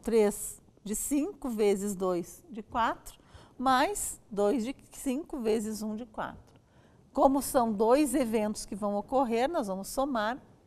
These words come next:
zero vírgula quatro. Na quinta possibilidade seria passar aleatoriamente uma bola da urna C pra urna D e, após isso, retirar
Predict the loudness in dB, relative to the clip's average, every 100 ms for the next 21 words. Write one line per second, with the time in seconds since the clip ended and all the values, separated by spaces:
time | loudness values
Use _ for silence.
0 | -10 -4 -2 -2 -6 -10 -8 -8 -8 -8
1 | -10 -10 -12 -20 -20 -20 _ _ -20 -20
2 | -20 _ -4 2 2 2 -4 2 4 4
3 | 2 0 -4 -4 2 4 4 2 0 0
4 | 2 4 4 2 -8 -20 -10 -2 -2 0
5 | 0 2 2 2 0 0 2 4 4 0
6 | -4 -6 -2 0 0 2 2 4 2 2
7 | 0 -4 -6 -8 -8 -6 -6 -4 -6 -4
8 | -2 -2 -4 -12 _ _ _ 0 2 4
9 | 4 4 4 -4 -6 -2 0 0 0 0
10 | 2 2